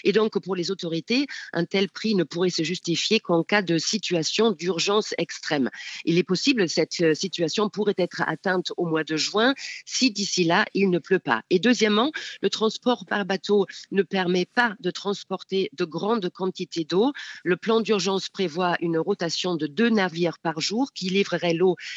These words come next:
issue d'une usine de dessalement à Sagonte, c'est, euh, dans la province,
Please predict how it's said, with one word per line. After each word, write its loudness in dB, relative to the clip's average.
issue 0
d'une 2
usine 4
de 4
dessalement 4
à 4
Sagonte, 2
c'est, -2
euh, 2
dans -2
la 0
province, -2